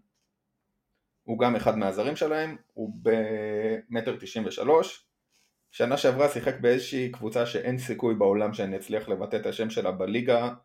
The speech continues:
הבלגית הולנדית. ליגה חדשה, יחסית חלשה, אה, היא סי-, אבל היא סיימה במקום השני אחרי אוסטנד, שזה אומר שקבוצה יחסית חזקה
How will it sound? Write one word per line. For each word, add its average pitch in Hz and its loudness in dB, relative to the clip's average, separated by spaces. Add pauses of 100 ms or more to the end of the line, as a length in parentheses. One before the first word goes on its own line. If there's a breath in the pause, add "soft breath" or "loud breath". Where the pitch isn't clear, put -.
(340)
הבלגית 123 0
הולנדית. 98 0 (480)
ליגה 110 2
חדשה, 151 0 (200)
יחסית - -14
חלשה, 90 -4 (1300)
אה, 104 -4
היא - -2
סי-, - -6
אבל 139 10
היא 143 2
סיימה 123 2
במקום 123 4
השני 123 4
אחרי 120 4
אוסטנד, 110 4
שזה 95 -6
אומר 107 0
שקבוצה 104 -2
יחסית 110 0
חזקה 107 2